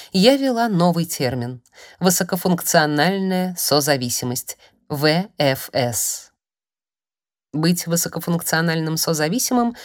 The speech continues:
значит чувствовать чрезмерную ответственность за чувства и действия определенных людей. Это может проявляться как чрезмерная активность, чрезмерная отдача и автоматическое высказывание совета в попытке проконтролировать результат,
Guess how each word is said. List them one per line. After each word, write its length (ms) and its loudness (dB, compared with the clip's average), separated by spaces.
значит 480 0
чувствовать 560 -2
чрезмерную 640 2
ответственность 760 -2
за 180 0
чувства 360 -6
и 120 0
действия 480 -4
определенных 640 -4
людей. 480 -4
Это 180 2
может 320 0
проявляться 580 0
как 160 -4
чрезмерная 640 0
активность, 640 -4
чрезмерная 720 4
отдача 520 4
и 80 4
автоматическое 920 2
высказывание 800 2
совета 560 2
в 80 -12
попытке 480 -2
проконтролировать 880 0
результат, 720 -2